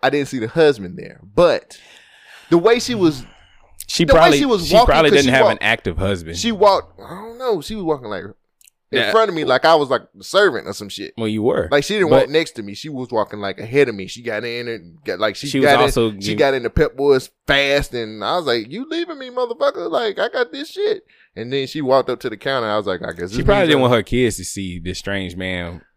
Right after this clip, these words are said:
Speaker 2: helping her mom.
Speaker 1: Because of her husband?
Speaker 2: Maybe. Possibly.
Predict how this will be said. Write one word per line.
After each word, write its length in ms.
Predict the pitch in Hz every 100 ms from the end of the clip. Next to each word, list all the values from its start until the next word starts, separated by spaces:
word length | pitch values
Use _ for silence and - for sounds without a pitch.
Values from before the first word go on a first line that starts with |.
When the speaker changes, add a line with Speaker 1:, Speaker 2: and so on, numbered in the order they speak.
| _ -
Speaker 2:
helping 260 | 95 -
her 60 | 82
mom. 320 | 87 98 82
Speaker 1:
Because 340 | 104 - 107 98
of 100 | 90
her 320 | 95 85 92
husband? 520 | 95 85 101 139 208 _ _ _ _
Speaker 2:
Maybe. 480 | - 85 80 82 101 _ _ _ -
Possibly. 480 | 98 80 85 90